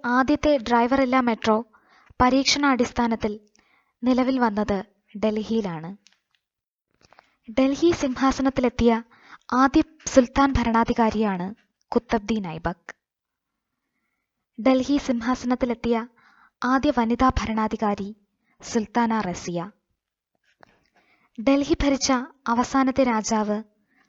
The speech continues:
ബഹദൂർ ഷാ രണ്ടാമൻ. ഏറ്റവും കൂടുതൽ ജനസംഖ്യയും ജനസാന്ദ്രതയും ഉള്ള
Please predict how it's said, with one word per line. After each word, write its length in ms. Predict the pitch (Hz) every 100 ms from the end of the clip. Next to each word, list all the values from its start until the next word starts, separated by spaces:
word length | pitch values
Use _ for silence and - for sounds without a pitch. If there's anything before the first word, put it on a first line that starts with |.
| _
ബഹദൂർ 380 | 208 202 233 233
ഷാ 200 | - 214
രണ്ടാമൻ. 540 | 185 160 165 165 175 - _ _ _ _ _ _ _ _ _ _ _ _ _ _ _ 269
ഏറ്റവും 400 | 277 277 330 320
കൂടുതൽ 440 | 302 277 269 254 -
ജനസംഖ്യയും 800 | 202 247 247 269 262 247 247 247 - - _ -
ജനസാന്ദ്രതയും 920 | 214 254 269 285 269 262 262 254 247 240
ഉള്ള 320 | 233 226